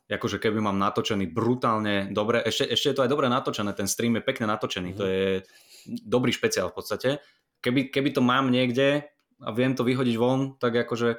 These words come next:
Speaker 1: áno, úplne najkorektnejšie by bolo tak, jak ty z-, hovoríš, že už keď ste si zaplatili, tak tuto máte zadarmo a vy ostatní si môžete kúpiť.
Speaker 2: Alebo aspoň za
Speaker 1: Samozrejme.
Speaker 2: dolár, že vy už
Speaker 1: Alebo
Speaker 2: ste to
Speaker 1: za,
Speaker 2: predtým
Speaker 1: hej,
Speaker 2: mali,
Speaker 1: hej,
Speaker 2: tak tu
Speaker 1: hej,
Speaker 2: dajte
Speaker 1: hej.
Speaker 2: symbolický
Speaker 1: Tak je
Speaker 2: dolár.
Speaker 1: symbolický,
Speaker 2: Hej,
Speaker 1: hej,
Speaker 2: to
Speaker 1: hej.
Speaker 2: mi príde
Speaker 1: Ale
Speaker 2: také.
Speaker 1: v-,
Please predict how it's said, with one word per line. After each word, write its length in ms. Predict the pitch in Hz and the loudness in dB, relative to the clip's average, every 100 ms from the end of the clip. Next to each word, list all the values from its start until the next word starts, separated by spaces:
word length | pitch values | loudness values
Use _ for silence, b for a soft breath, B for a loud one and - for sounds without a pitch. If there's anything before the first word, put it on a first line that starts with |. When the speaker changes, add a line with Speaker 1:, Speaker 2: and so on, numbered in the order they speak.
| B | B
Speaker 1:
áno, 220 | 147 - | -2 2
úplne 320 | 165 165 165 | 0 2 2
najkorektnejšie 640 | 131 135 139 135 139 - | 2 2 0 0 0 0
by 80 | 123 | 0
bolo 180 | 117 117 | 2 0
tak, 160 | 110 110 | 2 0
jak 120 | 107 | 0
ty 120 | 123 | 0
z-, 220 | 123 120 | 0 -2
hovoríš, 440 | 131 123 131 139 127 | -4 -2 0 0 0
že 200 | 107 110 110 | 0 2 2
už 140 | 135 | 0
keď 140 | - 147 | 0 -2
ste 80 | - | 0
si 100 | 127 | 0
zaplatili, 500 | 117 120 127 120 113 | 0 0 0 2 0
tak 140 | 107 107 | 0 -4
tuto 180 | 117 117 | -2 -2
máte 200 | 113 98 | -2 2
zadarmo 400 | 107 117 117 110 | 2 4 2 0
a 80 | |
vy 140 | 101 123 | 2 2
ostatní 500 | 113 - - 113 104 b | 2 -2 -6 -4 -6 b
si 160 | - 104 | -8 -4
môžete 260 | 110 104 | -4 -4
kúpiť. 240 | 113 107 120 | -6 0 2
Speaker 2:
Alebo 240 | 113 123 | 4 2
aspoň 200 | 127 143 | 2 0
za 60 | 110 | 2
Speaker 1:
Samozrejme. 140 | 123 143 | 2 4
Speaker 2:
dolár, 280 | 110 92 85 87 | 4 4 4 -2
že 160 | 92 90 87 | -2 -2 -2
vy 140 | 113 | -2
už 100 | 117 | 2
Speaker 1:
Alebo 120 | 123 | 4
Speaker 2:
ste 60 | 135 | 4
to 20 | |
Speaker 1:
za, 100 | 107 110 | 4 4
Speaker 2:
predtým 180 | 123 104 | 4 2
Speaker 1:
hej, 120 | 110 | 2
Speaker 2:
mali, 100 | 117 | 2
Speaker 1:
hej, 80 | 113 | 2
Speaker 2:
tak 120 | 90 | 0
tu 100 | 101 | 0
Speaker 1:
hej, 60 | 120 | 0
Speaker 2:
dajte 180 | 117 | 0
Speaker 1:
hej. 80 | 113 | 0
Speaker 2:
symbolický 460 | - 107 113 104 - | -2 0 2 0 -2
Speaker 1:
Tak 80 | 113 | -2
je 20 | |
Speaker 2:
dolár. 240 | 107 107 | 2 2
Speaker 1:
symbolický, 460 | 110 110 107 101 104 | 2 0 0 0 0
Speaker 2:
Hej, 80 | 110 | 0
Speaker 1:
hej, 160 | 98 92 | -2 -2
Speaker 2:
to 100 | 92 | -4
Speaker 1:
hej. 40 | |
Speaker 2:
mi 80 | 101 | -4
príde 180 | 95 107 | -6 -2
Speaker 1:
Ale 120 | 120 135 | 2 2
Speaker 2:
také. 200 | 95 95 | 0 -6
Speaker 1:
v-, 100 | 90 | -8